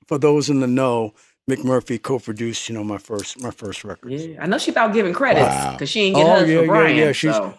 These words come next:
Speaker 1: yep.
Speaker 2: Yeah.
Speaker 1: I, lo-, I love, I love Michelle. Love her from day one. Love everything she does, everything she touches. Um, I'm, I'm just, uh, you know, I was,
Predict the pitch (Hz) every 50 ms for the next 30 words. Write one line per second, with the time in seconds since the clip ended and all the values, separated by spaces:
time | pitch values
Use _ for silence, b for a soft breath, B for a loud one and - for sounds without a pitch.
0 | _ _ 117 113 139 139 151 165 196 - - - 160 151 127 135 151 151 156 165
1 | - 127 143 147 143 143 147 151 160 160 165 151 - - 131 131 131 139 147 147
2 | 143 147 147 - - - 143 135 135 131 135 139 135 135 147 127 - - 127 123
3 | 117 113 139 135 131 127 123 120 131 131 139 135 127 127 131 127 - _ _ _
4 | _ _ _ _ 120 123 127 127 120 117 123 127 135 139 127 - 143 135 131 -
5 | - 135 117 113 127 123 131 131 131 131 127 135 135 123 - 127 123 - - -
6 | 110 - - - - 135 131 - - 139 131 127 123 - - 101 - - 113 117
7 | 113 110 110 110 107 _ _ _ _ _ _ _ _ - - - _ _ - -
8 | 120 117 113 101 123 120 123 123 127 117 - 123 120 - - - - - - -
9 | 92 90 - - b b b b b - - 147 135 117 117 135 135 143 135 -